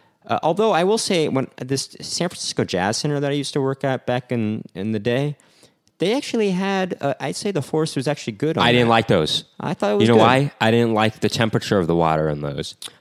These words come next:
Speaker 1: Oh, it was fine.
Speaker 2: Uh, no, trust me. I never could get the temperature right
Speaker 1: Actually,
Speaker 2: on those.
Speaker 1: you know what? I think you can change the temperature. Some of them are, like, very scientific or very innovative, and I think there's, like, a knob on the side.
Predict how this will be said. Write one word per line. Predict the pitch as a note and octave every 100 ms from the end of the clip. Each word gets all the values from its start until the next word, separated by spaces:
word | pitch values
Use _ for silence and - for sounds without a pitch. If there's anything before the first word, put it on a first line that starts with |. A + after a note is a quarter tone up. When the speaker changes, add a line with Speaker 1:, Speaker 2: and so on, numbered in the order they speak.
| -
Speaker 1:
Oh, | E3+ D#3+ C#3+
it | C3+
was | C3
fine. | - F#2+ F#2+ F#2+
Speaker 2:
Uh, |
no, | A2+ A#2 A2
trust | D#2 - A2 -
me. | F#2 -
I | G#2+
never | G#2 A2+ A#2
could | A#2 B2 G#2+
get | A2 -
the |
temperature | A#2+ A2+ A2+ - G2+
right | F2+
Speaker 1:
Actually, | F2 E2
Speaker 2:
on | E2
those. |
Speaker 1:
you | A2+
know | A2
what? | B2+ -
I | G#2+
think | - A2+ -
you |
can | A2+ - G2+ G2+ G#2+
change | - G2+ G2
the | F2+
temperature. | G2 G2 G#2 - C#2+ - - - _
Some | - D3
of | G3
them | A3 F#3
are, | A#2+
like, | A2 F#2
very | E2+ F2+ F#2+ B2 B2 C3+ -
scientific | - B2 C3 - D3+ E3 D#3+ - _ _ -
or | G#2+
very | G2 G#2+ B2+
innovative, | C3+ C#3+ D#3+ E3 D#3 -
and | A#2+ A#2+
I | A2
think | - - - B2+
there's, | - A#2+
like, | C3
a | G2
knob | E2+ E2+ G2+ A2 G#2+
on | F#2
the | E2
side. | - -